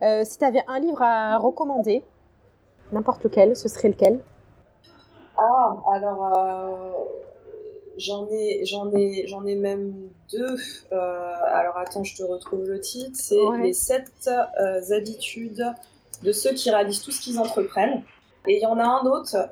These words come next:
Speaker 2: qui est là, c'est un, un peu plus orienté, euh, c'est Ticket for Change. Je sais pas si tu le connais, et
Speaker 1: Non.
Speaker 2: là on parle beaucoup d'économie sociale et solidaire,
Speaker 1: Ah.
Speaker 2: euh, et je le trouve passionnant, et en même temps c'est un outil de travail parce que tu peux, euh, euh, bah, identifier tes talents.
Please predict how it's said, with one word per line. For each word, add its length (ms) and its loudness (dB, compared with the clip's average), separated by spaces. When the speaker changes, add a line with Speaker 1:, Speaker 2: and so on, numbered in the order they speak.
Speaker 2:
qui 140 -6
est 40 0
là, 260 4
c'est 160 -6
un, 180 -4
un 160 2
peu 160 -8
plus 280 -16
orienté, 800 -2
euh, 120 4
c'est 180 -4
Ticket 340 -2
for 260 -4
Change. 340 -6
Je 60 -2
sais 60 2
pas 20 0
si 200 -6
tu 200 -8
le 60 -8
connais, 640 0
et 100 6
Speaker 1:
Non. 60 -2
Speaker 2:
là 160 2
on 20 -2
parle 240 2
beaucoup 400 -10
d'économie 560 -4
sociale 380 -6
et 60 -6
solidaire, 640 -2
Speaker 1:
Ah. 180 2
Speaker 2:
euh, 80 -4
et 120 4
je 160 -4
le 60 -8
trouve 220 -10
passionnant, 580 0
et 120 2
en 40 0
même 160 0
temps 120 -2
c'est 140 0
un 140 4
outil 280 -2
de 40 -20
travail 400 2
parce 180 -2
que 100 -2
tu 180 -10
peux, 320 -4
euh, 120 4
euh, 120 2
bah, 120 2
identifier 560 -2
tes 140 -2
talents. 420 0